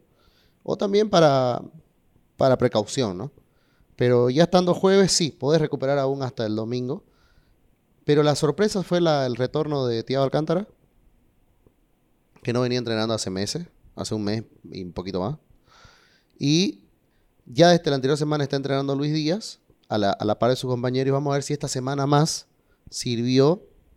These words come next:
para ver si el colombiano está a punto. Sabemos que Klopp no lo va a arriesgar después la, del tiempo lesionado. No tiene para qué tampoco. Creo que va a esperarlo, eh, lo necesario.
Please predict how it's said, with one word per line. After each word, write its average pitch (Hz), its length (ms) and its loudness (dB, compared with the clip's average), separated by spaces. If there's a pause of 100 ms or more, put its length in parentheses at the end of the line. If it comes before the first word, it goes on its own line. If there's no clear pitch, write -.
(120)
para 110 220 0
ver 117 200 0
si 113 360 -6
el 92 560 -6
colombiano 110 460 -2
está 127 160 -4
a 117 100 -4
punto. 107 380 -8 (760)
Sabemos 135 380 0
que - 100 -4
Klopp 139 240 0
no 151 160 2
lo 135 120 2
va 120 80 2
a 117 40 -2
arriesgar 101 380 -6
después 101 340 -8
la, 90 240 -8
del 95 220 -10
tiempo 107 380 -6
lesionado. 95 600 -10 (440)
No 135 100 -2
tiene 127 220 0
para 95 220 -6
qué 113 160 -2
tampoco. 90 580 -8 (560)
Creo 117 200 0
que 113 80 -2
va 110 80 4
a - 40 4
esperarlo, 113 680 0 (760)
eh, 90 520 -2
lo 101 120 -2
necesario. 101 540 -6